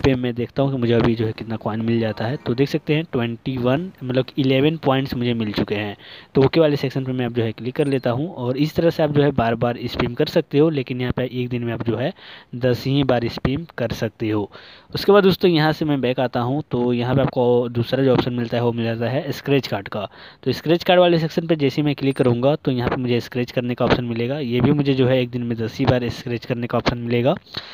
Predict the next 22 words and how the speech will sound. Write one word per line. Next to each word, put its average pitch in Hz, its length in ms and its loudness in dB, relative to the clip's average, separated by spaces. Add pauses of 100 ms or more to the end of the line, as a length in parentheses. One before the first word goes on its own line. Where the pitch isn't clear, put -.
(280)
तो 143 120 6
यहाँ 143 160 4
पे 165 80 -2
मैं 151 120 2
एक 143 80 0
बार 139 160 4
scratch 131 320 -2
करके 127 220 0
आपको 123 160 2
दिखाता 117 360 -2
हूँ, 117 140 -2
तो 127 120 -10
यहाँ 113 140 -4
पे - 80 0
मुझे 113 180 -4
जो 113 100 -2
है 107 80 -4
कितने 113 300 -12
point 110 460 -8
मिल 110 160 -6
जाते 107 240 -6
हैं। 131 160 -6